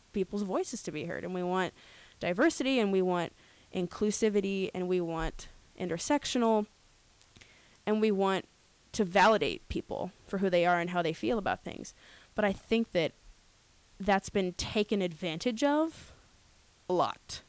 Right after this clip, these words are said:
by people who, honestly, I don't think really care about these issues. I think they really are just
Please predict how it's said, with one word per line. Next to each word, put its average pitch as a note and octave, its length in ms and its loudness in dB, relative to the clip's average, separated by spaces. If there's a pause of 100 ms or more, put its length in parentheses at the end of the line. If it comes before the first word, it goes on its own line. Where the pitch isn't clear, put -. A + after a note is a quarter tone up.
(300)
by F3+ 200 0
people G3 340 -2
who, F3+ 300 0 (1160)
honestly, G#3 480 4
I F#3 140 4
don't F#3+ 260 2
think F3+ 220 -2
really E3+ 240 0
care - 400 -8 (200)
about E3+ 300 -2 (120)
these F3 180 0
issues. - 360 -6
I - 60 -2
think E3 240 -8
they D#3+ 240 -2
really F3 360 0
are D#3+ 100 0
just - 340 -8